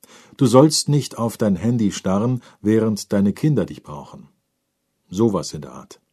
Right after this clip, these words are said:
Und ich frage mich, hätte Jesus seine neuen Sandalen im Internet bestellt? Würde Konfuzius heute noch Fleisch essen? Würde Sokrates Obst verschmähen, nur weil es aus Neuseeland importiert wurde?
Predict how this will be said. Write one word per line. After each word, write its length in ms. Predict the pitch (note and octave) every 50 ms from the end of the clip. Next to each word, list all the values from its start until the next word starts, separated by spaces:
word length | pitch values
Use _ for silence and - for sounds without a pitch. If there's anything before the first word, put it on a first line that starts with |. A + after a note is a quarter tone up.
| _ _ _ _ _ _ _ _ _ _ _ _ _ _
Und 140 | - E2+ E2
ich 100 | F#2+ -
frage 260 | - G#2 G#2 G#2+ G#2+
mich, 280 | G#2 G#2+ G#2+ G2+ - - _ _ _ _ _ _ _ _ _ _ _
hätte 220 | - B2+ - E3
Jesus 540 | D3 A2 G2 A2+ A#2+ A#2 C#3+ C#3+ C3+ B2 -
seine 260 | - G#2+ A2 A2 G#2
neuen 300 | G2+ F#2+ F#2 G2+ A#2 A#2
Sandalen 560 | G#2+ F#2+ F2+ F2 D#2+ E2+ E2 F2+ G2+ A2 A2+
im 140 | G#2+ F#2 F#2
Internet 480 | - F#2+ F#2+ F#2+ A2 G#2 G#2 G#2+ G#2 -
bestellt? 500 | A2 G2 - - G#2+ A#2 A#2+ - _ _ _ _ _ _ _ _ _ _ _ _ _ _ _ _ _ -
Würde 300 | F#2 G#2+ A2+ A2 A#2+ A2+
Konfuzius 800 | - G#2+ G2 - - D#3 F3 D3 - - C3 G#2 F2+ - - -
heute 260 | G2+ G#2+ A#2 - C3+
noch 160 | A2 F2+ F2+
Fleisch 400 | - - F#2 D#2+ E2+ E2 - -
essen? 420 | - F2+ - - C#3 C#3 D3+ D3+ _ _ _ _ _ _ _ _ _ _ - - - - - - -
Würde 340 | G#2+ B2 C#3 C3+ C3+ C3 A2
Sokrates 720 | G2 A#2 C#3 D3 - C#3+ C#3 - - C3 A2+ - - -
Obst 360 | A#2 A#2+ C3+ C3+ - - -
verschmähen, 640 | - G#2+ F#2 - - G2 G2+ G#2 A2 A#2 B2 A#2 - - _ _ _ -
nur 260 | G#2+ A#2 C3+ C#3 A#2+
weil 160 | G#2+ A2 A2
es 120 | A2 G2+ -
aus 280 | F#2 F#2 F#2 - -
Neuseeland 580 | F#2 F2+ F2+ F2 D#2 F#2 F#2+ G#2 A#2 B2 A2 G2+
importiert 560 | G#2+ G#2+ G2+ G#2 G2 - - G#2+ G#2+ G2+ -
wurde? 320 | G2 F#2+ G2+ G#2+ A#2 B2